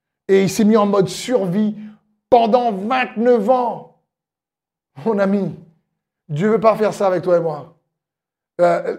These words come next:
Jésus a obtenu la victoire sur la croix face à l'ennemi. Jésus est victorieux. Et il désire que cette victoire, tu puisses la recevoir dans ton cœur, en toi, au travers de toi. Il veut pas que tu puisses survivre, il veut que tu puisses vivre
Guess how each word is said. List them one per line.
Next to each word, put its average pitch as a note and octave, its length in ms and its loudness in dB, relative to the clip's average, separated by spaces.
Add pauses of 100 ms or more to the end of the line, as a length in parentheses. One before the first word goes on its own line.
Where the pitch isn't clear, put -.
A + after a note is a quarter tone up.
Jésus G3+ 680 0
a A3+ 100 8
obtenu F#3+ 320 0
la F3+ 120 2
victoire E3+ 340 -4
sur F3+ 120 -8
la D#3 120 -8
croix D#3 220 -4
face D3 200 -14
à C#3+ 60 -12
l'ennemi. B2 280 -20 (840)
Jésus G#3 640 2 (320)
est A3 360 8
victorieux. D3+ 640 -6 (460)
Et G3+ 120 4
il F#3+ 40 2
désire G3+ 460 2
que F#3+ 140 2
cette F3 180 -2
victoire, F#3 480 -2
tu - 140 -14
puisses F3 280 -8
la F#3 60 2
recevoir F3+ 580 0
dans D#3 100 -8
ton D#3+ 120 -10
cœur, D#3+ 320 -6
en F#3 140 -4
toi, F#3 120 0
au F3 40 0
travers E3 320 -4
de D#3+ 80 -8
toi. D#3 280 -14 (540)
Il F3 80 -4
veut G3+ 120 2
pas A#3+ 140 2
que - 80 -14
tu - 60 -6
puisses F#3 240 -8
survivre, F#3 680 -4
il E3 60 -8
veut E3 100 -4
que E3+ 60 -12
tu D#3+ 80 -14
puisses D3 220 -10
vivre D#3 420 -8